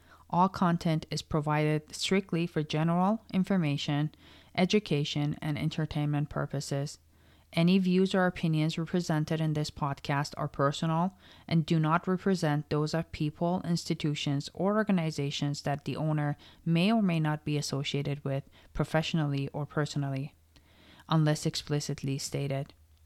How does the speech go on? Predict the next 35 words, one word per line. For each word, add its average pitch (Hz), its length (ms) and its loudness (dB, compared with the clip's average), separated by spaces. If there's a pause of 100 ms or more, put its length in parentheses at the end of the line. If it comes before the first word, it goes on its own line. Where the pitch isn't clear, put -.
(180)
Any 170 240 6
views 165 320 2
or 165 100 4
opinions 170 560 0
are 160 140 2
not 151 220 0
intended 160 560 0
to 165 100 -2
malign 151 560 0
any 156 260 0
religion, 156 720 0
ethnic 160 400 -4
group, 151 320 -2 (320)
club, 165 460 0
organization, 151 960 0
company, 143 540 -2
or 147 200 -4
individual. 143 760 -4 (960)
Any 190 260 6
use 190 280 6
of 190 140 2
the 185 140 2
information 175 580 2
from 160 240 0
this 160 160 0
podcast 147 720 -2 (120)
or 165 120 0
material 190 540 2
linked 165 360 2
to 139 200 -2
it, 151 240 -6 (360)
whether 190 480 6 (120)
to 190 100 -2
the 175 80 4
podcast 160 760 -2